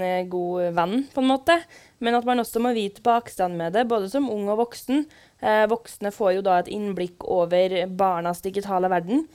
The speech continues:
og ikke minst hvordan jeg ordlegger meg hos barn også. Eh, og barna får kanskje et nytt syn på ting. De tror kanskje, «OK,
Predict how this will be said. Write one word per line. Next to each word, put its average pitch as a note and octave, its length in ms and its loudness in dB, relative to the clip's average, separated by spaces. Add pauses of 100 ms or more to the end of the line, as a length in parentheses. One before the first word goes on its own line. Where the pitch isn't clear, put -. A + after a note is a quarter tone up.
(300)
og A#3+ 80 -4
ikke A#3 180 -2
minst A3 300 -4
hvordan G#3 240 2
jeg - 160 -6
ordlegger F3+ 400 2
meg F3+ 80 -4
hos F#3+ 160 -10
barn F#3 240 -2
også. C4 240 0 (540)
Eh, G#3+ 300 4
og B3 200 2
barna A3 360 4
får A3 240 0
kanskje A#3 320 0
et G3+ 120 -2
nytt G#3+ 280 -6
syn G#3+ 380 -2 (100)
på D#4+ 80 -6
ting. E4+ 200 -2 (180)
De B3 180 2
tror A#3+ 200 -4
kanskje, B3 360 0
«OK, A3+ 140 -2